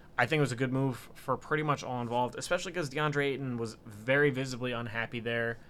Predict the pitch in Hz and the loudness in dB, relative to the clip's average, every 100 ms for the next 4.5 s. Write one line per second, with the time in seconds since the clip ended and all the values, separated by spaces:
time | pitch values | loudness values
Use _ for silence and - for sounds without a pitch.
0 | - - - - 123 117 113 110 - 117 | -18 -18 -10 -2 2 2 0 -2 -4 -2
1 | 123 117 120 - 120 117 120 120 120 - | -2 -2 -4 -2 -2 -2 -2 0 -2 -4
2 | 117 113 110 107 101 - - - - 131 | -6 -6 -6 -8 -8 -10 -14 -6 -2 0
3 | 139 123 - 135 135 127 135 131 131 123 | 2 0 -2 -6 -4 -2 0 0 2 2
4 | 131 127 139 131 131 | 2 0 -2 -2 -4